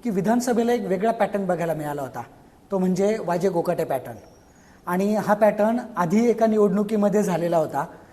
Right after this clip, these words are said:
ज्यावेळी एकोणावीसपैकी सतरा जागा, अ, वाजे गोकाटे गटाने निवडून आणल्या होत्या. तर तसं जर पुन्हा हा पॅटर्न आत्ताच्या निवडणुकीला राबवला गेला तर कोकाटे वाजे एकत्र लढतील, तशी तुमची काही इच्छा होती का?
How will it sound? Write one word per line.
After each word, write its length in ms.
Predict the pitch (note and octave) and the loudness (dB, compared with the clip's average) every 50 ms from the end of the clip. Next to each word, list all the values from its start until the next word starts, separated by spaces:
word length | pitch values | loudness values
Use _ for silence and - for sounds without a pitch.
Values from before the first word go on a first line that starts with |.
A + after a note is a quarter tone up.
| - - - F3 | -20 -20 -10 -4
ज्यावेळी 400 | E3 F#3+ F#3 F3+ F#3+ F#3+ G#3 G#3+ | 0 2 2 2 2 2 2 2
एकोणावीसपैकी 640 | G3 G3 G3 G3+ G3 G3+ G3 G3+ - G3 F#3+ G#3+ G3 | 0 0 0 0 0 0 0 -2 -2 -2 0 -2 -2
सतरा 340 | G3+ G3 F#3 G3 F#3+ G3+ | -2 -2 0 2 4 4
जागा, 340 | F#3+ F3+ F#3+ E3+ E3+ D#3 C3 - - - - - - - - - | 4 4 2 2 2 0 -2 -4 -8 -14 -20 -20 -20 -20 -14 -10
अ, 240 | F3+ F3 F3 F3 E3+ | -8 -6 -4 -2 0
वाजे 240 | D#3+ E3+ E3+ E3 G3 | 0 0 2 2 2
गोकाटे 380 | F3+ F#3 F3+ - G3+ F#3 G3 F#3 | 0 0 2 2 2 0 2 2
गटाने 340 | F3+ E3+ E3 E3+ F3 G#3 | 0 0 0 0 0 0
निवडून 300 | A#3+ B3 A#3+ G#3 F#3 F3 | 0 2 2 2 2 2
आणल्या 240 | D#3+ C#3+ C#3 C#3 C#3 | 0 -4 -4 -6 -6
होत्या. 220 | B2+ A#2+ A#2+ A#2+ A#2 - - - - - - - - - G#3 | -8 -8 -10 -12 -14 -14 -18 -20 -20 -20 -20 -20 -8 -6 -6
तर 40 | G3 G3+ - G#3+ | -6 -2 -2 -2
तसं 200 | G#3 G#3 A3+ A#3 | 0 0 0 2
जर 160 | A3+ B3 A#3+ | 2 2 2
पुन्हा 460 | - - A3 G3+ G#3 A3+ A#3+ A#3+ A#3+ A#3+ - - - - | 2 2 2 2 4 4 4 2 2 -2 -4 -10 -14 -12
हा 160 | - - G3+ | -2 0 0
पॅटर्न 360 | G#3 G#3 G#3 G3 G3+ A3+ A3 | 4 4 4 2 4 2 0
आत्ताच्या 460 | A3+ G#3 F#3 F#3 - A#3 A3 A3 B3 | 0 -2 -4 0 2 2 2 4 2
निवडणुकीला 540 | A#3 A#3 A3+ A3+ F#3+ G3+ G#3 G3+ A#3 A3 G#3+ | 2 4 4 4 4 2 0 0 2 4 4
राबवला 380 | F#3+ G3 F3 D#3+ F3 F3+ F3+ F3 | 4 4 4 4 4 2 2 2
गेला 300 | E3 D#3 D3+ D3 C#3 A#2 - - - - - - - - - - - - - | 2 0 0 0 0 -2 -4 -8 -18 -20 -20 -20 -20 -20 -20 -20 -12 -6 -6
तर 100 | F#3 F#3+ | -6 -2
कोकाटे 360 | F#3+ G3+ F3+ G#3 G#3 G3 A3 | -2 0 0 2 2 4 4
वाजे 220 | G#3+ G#3 G3+ A#3 | 4 4 4 2
एकत्र 340 | A#3+ A3 G#3 A#3 G#3+ - G#3+ | 0 0 0 0 0 0 0
लढतील, 600 | G#3 G3+ G3 F3 D#3+ D3 E3 C#3+ B2 G2 - - - - - - - - - - | 2 4 4 4 2 0 -4 -6 -8 -10 -14 -18 -20 -20 -20 -20 -20 -12 -2 0
तशी 160 | G#3+ G3+ - A#3+ | 0 0 0 -2
तुमची 340 | - - A3 G#3 G#3 C4+ | 0 2 2 2 2 0
काही 180 | A3+ B3 A#3 A#3+ | 2 2 2 2
इच्छा 220 | A3+ A#3 - A3+ | 2 0 -2 -2
होती 260 | G#3+ F#3+ F3+ - G3 F#3 | -2 -2 -2 -2 -4 -4
का? 140 | E3 D3 | -4 -4